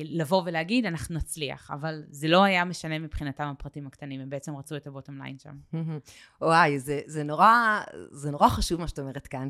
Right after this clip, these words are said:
Speaker 2: כי אני, אני שומעת כאן שני דברים. אחד, זה שוואנס אני מבינה, או מנסה לפחות להבין, אה, מה ה-value עבורם, מה חשוב להם, מה מבחינתם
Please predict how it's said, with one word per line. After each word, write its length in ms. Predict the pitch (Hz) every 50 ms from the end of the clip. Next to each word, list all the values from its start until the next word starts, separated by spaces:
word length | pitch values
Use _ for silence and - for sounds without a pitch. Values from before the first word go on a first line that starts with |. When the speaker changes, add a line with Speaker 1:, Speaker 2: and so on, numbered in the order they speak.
| -
Speaker 2:
כי 340 | - - 143 131 131 131 131 123 - - - - - - -
אני, 300 | 156 175 220 233 233 208 - -
אני 140 | 190 190 233
שומעת 400 | - - 175 165 180 196 208 -
כאן 160 | - 165 160
שני 240 | - - 180 175 175
דברים. 420 | 165 - - 156 131 131 123 123 123 - _ - - - _ _ _ -
אחד, 380 | 156 - - 226 226 220 214 220 202 247 233 - _ _ _ _ _ _
זה 380 | - 139 131 131 143 156 147 143 143 143 147 147 147 - - _ _ _ _ _ _ -
שוואנס 540 | - - - 160 170 202 247 269 262 -
אני 160 | 294 277 233 208
מבינה, 520 | 190 175 156 123 139 143 151 175 185 180
או 80 | 165 143
מנסה 360 | 143 151 190 220 - - 349 381 508 523
לפחות 420 | - - - - 147 131 127 -
להבין, 500 | 147 135 135 139 120 127 139 135 135 143 160 - - - - - - - _ _ _ -
אה, 420 | 151 151 147 147 147 147 147 151 - - -
מה 380 | 170 185 220 269 294 294 294 - -
ה-value 480 | 208 185 151 170 196 202 208 220 214 196
עבורם, 540 | 180 139 160 160 151 143 156 143 139 135 127 127 -
מה 200 | 165 208 254 262
חשוב 500 | - - 220 - - - 226 214 180 185
להם, 460 | 180 165 151 151 156 160 147 127 131 135 - _ _ _ _ _ -
מה 340 | 160 180 208 247 254 269 285 277
מבחינתם 840 | 269 269 269 - - 254 214 196 180 - - - 247 240 240 226 214